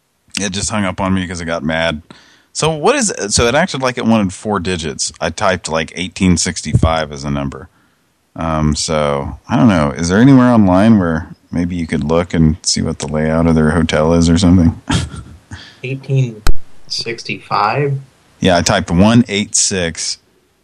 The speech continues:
Speaker 1: is the room number, and then it just waited. So I typed five, and then it said, "You've entered an invalid."
Speaker 2: I, I put in one oh one.
Speaker 1: Okay. You gonna try it back?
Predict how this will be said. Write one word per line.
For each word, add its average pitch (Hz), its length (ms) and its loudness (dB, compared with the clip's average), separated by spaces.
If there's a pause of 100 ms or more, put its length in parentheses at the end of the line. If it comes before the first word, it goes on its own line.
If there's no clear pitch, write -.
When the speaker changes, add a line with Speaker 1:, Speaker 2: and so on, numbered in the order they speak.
Speaker 1:
is 80 160 -8
the 87 80 -4
room 92 260 4
number, 80 300 0
and 78 180 -2
then 80 120 -2
it - 20 -2
just - 440 -2 (120)
waited. 85 640 -2 (400)
So 80 160 -6
I 78 140 0
typed 113 280 -4
five, 78 580 0
and 76 120 0
then 78 100 -2
it 67 120 -8
said, 73 260 -4
"You've 87 140 -2
entered 87 240 2
an 80 140 -2
invalid." 76 580 -4 (1400)
Speaker 2:
I, 131 240 -2
I 135 80 2
put 147 160 0
in 131 300 2
one 117 200 -2
oh 117 180 -2
one. 104 560 -4 (600)
Speaker 1:
Okay. 98 240 0
You - 680 -14
gonna 78 140 -2
try 80 180 -2
it 76 80 -2
back? 82 300 0